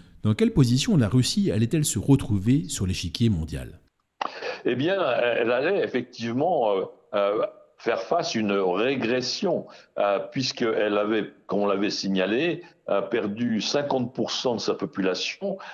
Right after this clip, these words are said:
Speaker 2: La Russie actuelle, c'est cent quarante-trois millions d'habitants, n'est-ce pas ? Euh, pendant dix ans, elle allait connaître de mille neuf cent quatre-vingt-dix à, à l'an deux mille, dix ans de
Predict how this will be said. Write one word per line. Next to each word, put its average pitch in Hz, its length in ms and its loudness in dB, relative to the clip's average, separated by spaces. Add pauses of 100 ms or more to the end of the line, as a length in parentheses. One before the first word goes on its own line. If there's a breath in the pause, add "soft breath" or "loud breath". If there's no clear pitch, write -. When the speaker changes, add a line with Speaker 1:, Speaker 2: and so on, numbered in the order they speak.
Speaker 2:
La 92 120 2
Russie 135 440 0
actuelle, 151 540 0
c'est - 220 -2
cent 143 320 -2
quarante-trois 131 1160 0
millions 123 440 0
d'habitants, 131 580 0
n'est-ce 95 160 -2
pas ? - 240 -2 (340 loud breath)
Euh, 107 440 2 (100)
pendant 120 460 2
dix 123 420 -2
ans, 151 220 2
elle 113 60 0
allait 110 220 0
connaître 120 520 -2
de 101 240 -2 (240 loud breath)
mille 110 100 0
neuf 120 140 0
cent 117 160 -2
quatre-vingt-dix 117 840 -2 (220 loud breath)
à, 104 160 2 (140)
à 110 100 2
l'an 110 480 2
deux 107 220 -2
mille, 120 420 0 (380 loud breath)
dix 113 260 -2
ans 135 120 0
de 107 220 0